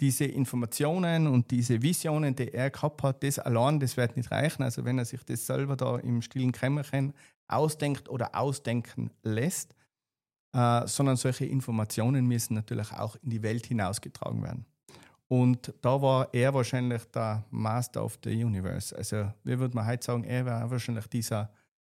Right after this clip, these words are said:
King of Content gewesen. Und der genau gewusst, wie man solche Sachen in die Welt hinausträgt, wie man sowas ausspielt.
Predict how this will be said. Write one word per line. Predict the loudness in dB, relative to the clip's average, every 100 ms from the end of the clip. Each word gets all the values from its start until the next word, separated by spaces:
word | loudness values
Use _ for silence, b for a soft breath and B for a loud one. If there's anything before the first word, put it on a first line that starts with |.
| _
King | 2 2 4
of | -2 -2
Content | -2 -2 0 -2 -2
gewesen. | -4 -6 -6 -8 -10 _ _ b b b _ -2
Und | 2 4 2 -2 0
der | 0
genau | 2 0 0 -2
gewusst, | -4 -10 -8
wie | -4
man | -4
solche | -4 -6 -6 -8 -6
Sachen | -4 -6 -6 -6 -6 _ _
in | -2
die | 0
Welt | 0 -2 -2
hinausträgt, | -2 0 -2 -4 -6 -6 -8
wie | 0 2
man | 2
sowas | 0 -4 -6
ausspielt. | -8 -8 -8 -10 -12 -16